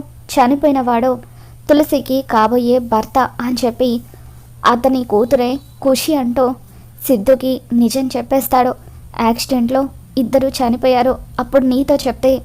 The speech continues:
నువ్వు బాధపడతావని చెప్పి ఇప్పటి వరకు ఆ విషయాన్ని దాచిపెట్టాను. ఆ రోజు నుండి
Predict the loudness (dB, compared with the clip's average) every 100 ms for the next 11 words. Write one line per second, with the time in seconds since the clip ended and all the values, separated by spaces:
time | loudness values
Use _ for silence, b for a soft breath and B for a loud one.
0 | -2 -2 2 2 0 -4 -4 -2 -2 -2
1 | -2 0 -2 -4 -2 -2 -2 B B B
2 | -4 0 2 2 0 0 0 0 -2 -2
3 | -2 -2 -2 -2 -4 -6 -2 0 -2 -6
4 | B B B 4 6 4 2 -2 -4 -4
5 | -6